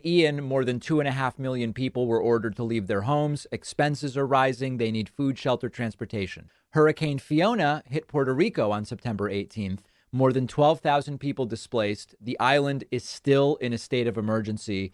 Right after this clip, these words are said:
and people need help. Visit give directly dot org slash Packman to learn more and send money directly to someone who needs it. Use the link in the podcast notes.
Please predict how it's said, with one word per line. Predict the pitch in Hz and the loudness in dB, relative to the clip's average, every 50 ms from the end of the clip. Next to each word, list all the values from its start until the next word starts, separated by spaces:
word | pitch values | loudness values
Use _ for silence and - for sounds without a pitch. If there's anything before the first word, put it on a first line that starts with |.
| _ _ _ _ _ _ _ _ _ - | _ _ _ _ _ _ _ _ _ 0
and | 143 139 123 | 0 0 2
people | - 175 165 165 160 | 2 2 4 4 4
need | 147 147 135 120 | 4 4 2 2
help. | 131 110 78 - - - _ _ _ _ _ _ | 0 -2 -2 -4 -8 -16 _ _ _ _ _ _
Visit | - 113 147 151 131 117 156 151 - 117 | 0 4 4 4 4 4 0 -2 -2 -2
give | 104 139 175 208 214 175 156 | 4 6 8 8 6 6 2
directly | - 185 160 147 160 156 - - - 165 156 151 | 0 2 4 4 2 2 2 -2 -4 -2 -2 -2
dot | - - 143 135 135 - - | 0 0 0 0 0 -2 -2
org | - 127 127 135 139 131 127 | -2 2 2 2 2 0 -2
slash | - - - 139 127 120 120 123 - - - _ | -6 -8 -4 0 2 2 2 0 -2 -8 -16 _
Packman | - - 123 117 - - - 156 170 180 180 - | -2 2 2 2 2 0 0 0 0 0 -2 -6
to | - - 143 | -4 -2 -2
learn | 123 123 127 131 131 127 135 135 | 0 2 2 2 2 0 -2 -4
more | - 120 123 120 120 131 147 165 190 - - - | -4 -2 2 4 6 6 6 6 4 0 -2 -4
and | 131 131 123 | -4 -4 -4
send | - - - - 156 160 165 160 147 | -8 -8 -4 -2 -2 0 0 -2 -2
money | 147 151 147 147 147 147 139 - 110 | 0 0 0 0 -2 -4 -6 -8 -8
directly | - 131 123 110 123 147 165 - - - 117 101 95 98 101 - _ _ _ _ _ | -4 -4 0 2 4 2 2 2 0 -4 -2 -2 -2 -4 -6 -8 _ _ _ _ _
to | - 139 | -8 -8
someone | - - - 156 139 139 135 135 131 | -6 -2 0 0 2 2 0 -2 -2
who | 123 135 123 | -2 -2 -2
needs | 120 120 120 120 107 95 92 | 0 0 0 -2 -2 -2 -2
it. | 104 98 92 _ _ _ _ _ - | -2 -4 -4 _ _ _ _ _ -8
Use | 123 127 135 170 190 208 202 175 | -2 2 6 6 6 6 6 4
the | 160 170 160 | 4 4 4
link | 147 143 147 147 147 - | 4 4 2 0 -2 -4
in | - - 135 135 | -4 -2 -2 0
the | 131 123 | 0 0
podcast | - 127 120 107 101 98 117 104 87 90 - - | 0 0 0 0 0 -2 -4 -6 -6 -6 -6 -8
notes. | 92 80 78 76 - - - - | -10 -10 -10 -12 -16 -20 -20 -20